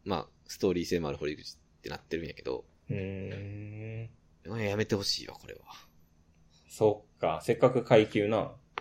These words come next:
Speaker 1: 下げて。
Speaker 2: はい。やったのにな。
Speaker 1: そう。で、もっとおるのよ、フライ級には強い人が。なのに、
Speaker 2: うん。
Speaker 1: なぜかペティスっていう。
Speaker 2: えー、あ、じゃあ、ライバ-、あの、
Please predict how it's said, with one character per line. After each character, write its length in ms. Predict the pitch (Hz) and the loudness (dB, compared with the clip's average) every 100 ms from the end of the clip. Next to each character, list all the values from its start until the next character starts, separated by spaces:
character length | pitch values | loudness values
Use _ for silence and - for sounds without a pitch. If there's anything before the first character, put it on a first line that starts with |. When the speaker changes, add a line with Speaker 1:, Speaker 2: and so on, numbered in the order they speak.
| - _ - | -14 _ -10
Speaker 1:
下 180 | 101 92 | -4 -2
げ 120 | 90 | -2
て。 240 | 71 65 | -2 0
Speaker 2:
は 140 | 104 95 | 2 2
い。 180 | 95 - - - | 0 -10 -18 -10
や 100 | - | -6
っ 60 | 92 | -6
た 100 | 85 | -8
の 100 | 85 | -12
に 80 | 85 | -10
な。 200 | 82 - _ _ - _ _ | -12 -14 _ _ -20 _ _
Speaker 1:
そ 520 | - 95 82 73 - _ - | -6 0 0 -2 -6 _ 0
う。 40 | |
で、 220 | 101 95 - - - - - - - - - _ - - _ _ 151 | 2 2 -2 -20 -20 -20 -20 -20 -20 -20 -20 _ -20 -20 _ _ 0
も 80 | |
っ 80 | 147 | 2
と 120 | - | 6
お 60 | 104 | 6
る 80 | 95 | 6
の 80 | 76 | 0
よ、 80 | |
フ 120 | 73 90 | -2 0
ラ 80 | |
イ 60 | 90 | -2
級 180 | - 85 | -2 -6
に 100 | 80 | -4
は 200 | 65 - - | -6 -8 -14
強 200 | - 85 | -6 -6
い 20 | |
人 180 | 73 - | -6 -12
が。 160 | - - - - | -12 -16 -16 -6
な 100 | 104 | -4
の 100 | 92 | 0
に、 320 | 107 92 - - | 0 0 -6 -10
Speaker 2:
う 40 | |
ん。 20 | |
Speaker 1:
な 100 | 87 | -8
ぜ 80 | 90 | -6
か 100 | - | -6
ペ 160 | - 90 | -6 -6
テ 100 | - | -4
ィ 20 | |
ス 200 | - - - - - _ _ _ _ | -4 -4 -8 -12 -14 _ _ _ _
っ 20 | - | -14
て 100 | - | -12
い 140 | - | -12
う。 120 | - - - - - - - | -16 -18 -16 -12 -12 -14 -10
Speaker 2:
え 360 | 104 92 90 90 | -6 -4 -4 -4
ー、 40 | |
あ、 100 | 98 | -2
じ 80 | 92 | 0
ゃ 140 | 82 | 0
あ、 40 | 80 | 0
ラ 180 | 98 113 | 6 6
イ 100 | 101 | 6
バ-、 200 | - - | 2 -4
あ 120 | 95 | -6
の、 460 | 87 85 82 82 | -6 -6 -8 -10